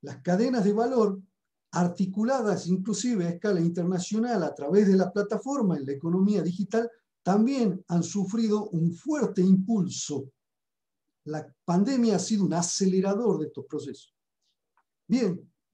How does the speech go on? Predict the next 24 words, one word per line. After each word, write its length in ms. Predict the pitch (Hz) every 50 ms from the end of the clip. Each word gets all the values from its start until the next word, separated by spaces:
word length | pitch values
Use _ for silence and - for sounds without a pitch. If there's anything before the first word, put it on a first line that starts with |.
| _ _ _ _ _
eh, 580 | - 196 196 196 190 180 180 170 156 131 - - _ _ _ _ _ _ _ _ _ _ _ _ _ _ _ _ _
también 320 | - - 220 240 277 269 247
hay 160 | 233 233 233
impacto 380 | 208 - 247 247 - - 185
a 20 | 156
nivel 240 | 175 190 220 214 196
de 80 | 185
las 120 | 156 135 151
organizaciones. 680 | 165 170 180 190 190 185 208 208 240 233 185 135 127 - _ _ _ _ _ _ _ _ _ _ _
Este 260 | - 196 202 202 220
dato 560 | 233 269 - - - 196 180 151 139 127 - - -
le 100 | 147 143
pertenece 500 | - - 160 - - 202 202 196 - 160
a 40 | 135
la 80 | 131 -
cepal. 440 | - 180 170 - 269 185 - - - -
Fíjense 680 | 208 190 208 233 220 - - 247 254 226 170 - - _ _ _ _ _ _ _ _
qué 420 | - 208 226 202 170 143 - - -
tremendo 640 | 151 160 190 254 277 180 131 127 123 127 117 - - -
el 180 | - 147 143 165
impacto 640 | 175 170 - 214 202 190 - - _ 190 165 -
en 200 | 190 208 226 214
las 140 | 185 151 -
organizaciones. 960 | 143 147 151 160 165 170 165 175 180 175 - 175 156 123 117 120 - - _